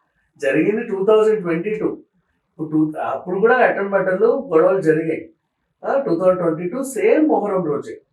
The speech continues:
ఆ పాత పశువుల వెటర్నరీ హాస్పిటల్ దగ్గర రెండు వర్గాలు కొట్లాడుకున్నాయి.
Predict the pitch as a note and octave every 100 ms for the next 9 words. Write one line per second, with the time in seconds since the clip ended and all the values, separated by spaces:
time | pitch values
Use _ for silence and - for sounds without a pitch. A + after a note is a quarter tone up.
0 | _ _ _ - - D3+ F3 G#3+ G#3+ F#3
1 | F3 G3 F#3 E3+ F#3 F3 F3 E3 D3+ C#3+
2 | - C#3+ B2+ B2 B2+ D#3+ D#3 E4+ - _
3 | _ _ _ - D#3+ F3 F3+ F3+ A3+ A#3+
4 | G3+ F3+ C#3+ C#3 A#2 G#2